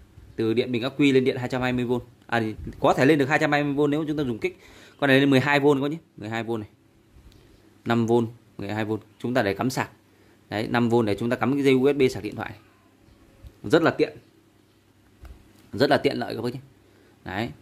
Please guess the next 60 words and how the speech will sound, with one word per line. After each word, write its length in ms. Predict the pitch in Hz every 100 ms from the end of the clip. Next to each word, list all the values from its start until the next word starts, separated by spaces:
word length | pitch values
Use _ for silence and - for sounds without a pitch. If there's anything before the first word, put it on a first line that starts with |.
| _ -
một 140 | 110 -
cái 60 |
sản 180 | 110 90
phẩm 160 | 92 101
rất 100 | 151
là 100 | 135
ưu, 640 | 131 127 123 120 117 113 - - - - - - _ _ _
tối 160 | - 139
ưu 180 | 170 143
luôn. 120 | 143 139 _ _ _ _ _
Đấy. 120 | 95 95 _ _ _ _
Đi 100 | 143
kèm 260 | 143 151 127
theo 120 | 143
trong 160 | 151 147
đây 160 | 139
là 120 | 135 123
có 120 | 139
một 180 | 143 135
cái 120 | 135
số 200 | 135 127
cái 160 | 143 143
mẫu, 200 | 135 165
ờ, 180 | 151 143 _ - _ -
đây. 100 | 110 _ _ _ - - - - _ - - - -
Đi 120 | 156 135
kèm 180 | 127
theo 100 | 117
bên 140 | 135 135
trong 220 | 143 135
nó 160 | 123 143
là 80 |
có 120 | 147 139
một 80 | 120
cái 140 | 127 131
số 220 | 127 127
cái, 220 | 143 139
ờ, 100 | 151 143 - - - - - 101
để 80 | 98
chúng 80 | 123
ta 60 |
bắt 140 | 151 160
vít 120 | 208
vào 80 | 147
đây 80 | 127
này. 120 | - - - - - _ - _ _ - - - - - - - - - -
Bắt 120 | 135
vít 140 | 165 127
ở 80 |
đây 120 | 120 107
để 100 | 98
chúng 140 | 120
ta 60 | 127
treo 180 | 139 123
xe 160 | 127 123
trên 160 | 131
xe 260 | 131 135 120
các 40 |
bác 60 |
nhé. 80 | 123